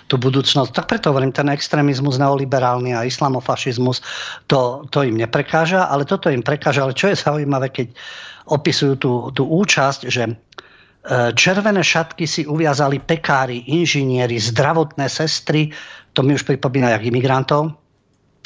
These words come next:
Macronovi fanúškovia aj ľudia, ktorých politika nezaujíma.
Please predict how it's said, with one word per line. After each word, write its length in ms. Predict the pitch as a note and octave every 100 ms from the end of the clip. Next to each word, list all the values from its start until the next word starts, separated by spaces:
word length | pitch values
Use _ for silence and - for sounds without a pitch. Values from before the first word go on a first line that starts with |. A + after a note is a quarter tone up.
| - - -
Macronovi 560 | B2+ D3+ F#3+ G3+ G3 D#3+
fanúškovia 720 | - C3+ D3 - D#3+ D#3 D#3
aj 100 | B2+ A#2
ľudia, 320 | D#3+ E3+ D#3
ktorých 320 | - C3+ -
politika 480 | C#3+ D#3+ D#3 D3+ C#3+
nezaujíma. 880 | D#3+ D#3+ D#3 A#2+ A2+ G#2 F#2 -